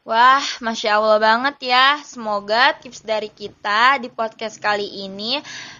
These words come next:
bisa bermanfaat banget nih buat kalian, biar lebih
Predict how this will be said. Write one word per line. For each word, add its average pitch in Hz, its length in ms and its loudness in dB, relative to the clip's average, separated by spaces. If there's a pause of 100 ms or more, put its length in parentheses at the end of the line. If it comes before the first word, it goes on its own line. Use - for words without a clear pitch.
(120)
bisa 226 240 -4
bermanfaat 220 680 -2
banget 247 440 0
nih 339 320 -4
buat 220 320 0
kalian, 208 840 -2
biar 226 400 -2
lebih 226 520 -4